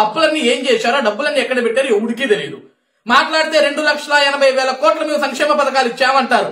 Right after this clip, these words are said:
మరి మిగతా పది లక్షల కోట్ల రూపాయలు ఎక్కడ తగలెట్టారా అప్పులన్నీ చేసి? ఇవన్నీ సరిపోక ప్రభుత్వ భూములు తాకట్టు పెడుతున్నారు, ప్రభుత్వ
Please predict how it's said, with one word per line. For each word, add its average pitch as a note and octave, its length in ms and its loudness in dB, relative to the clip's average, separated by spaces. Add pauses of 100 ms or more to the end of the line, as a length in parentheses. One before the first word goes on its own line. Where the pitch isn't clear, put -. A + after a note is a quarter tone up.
(220)
మరి C#4 180 4
మిగతా D#4+ 220 0 (120)
పది C4+ 160 0
లక్షల D4+ 220 -2 (100)
కోట్ల C4+ 260 0
రూపాయలు D4 340 2
ఎక్కడ D4+ 140 -2 (100)
తగలెట్టారా B3 720 2 (520)
అప్పులన్నీ C4+ 480 -2
చేసి? D#3+ 280 -10 (540)
ఇవన్నీ D#4 360 2
సరిపోక D4 360 2 (540)
ప్రభుత్వ C4+ 400 2
భూములు B3 340 4
తాకట్టు C#4 360 0
పెడుతున్నారు, D#4 520 -2 (320)
ప్రభుత్వ C4+ 280 0